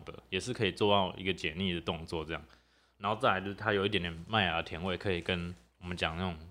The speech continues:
酱料有的比较蜜汁系的甜味去做搭配。那如果不会太苦的话，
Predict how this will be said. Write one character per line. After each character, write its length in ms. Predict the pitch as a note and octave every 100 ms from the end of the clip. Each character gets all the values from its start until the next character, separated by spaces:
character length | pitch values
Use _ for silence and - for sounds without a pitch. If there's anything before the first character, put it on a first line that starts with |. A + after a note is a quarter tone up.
| F#2+ _ -
酱 200 | A2+ G#2
料 180 | G2+
有 80 | F2
的 180 | D#2+ D#2+
比 60 | D#2
较 260 | G#2+ G2+
蜜 240 | G#2 A#2+ G2
汁 220 | G2+ F#2
系 200 | - G2+
的 120 | E2
甜 180 | F2 E2+
味 100 | F2
去 140 | -
做 160 | F2+ F#2
搭 220 | D#2+ D#2
配。 160 | - D#2+
那 100 | B2
如 80 | D#3
果 140 | A#2
不 160 | - B2
会 80 |
太 240 | C3 - A2
苦 220 | - D#2+
的 120 | D#2+
话， 240 | G#2+ F#2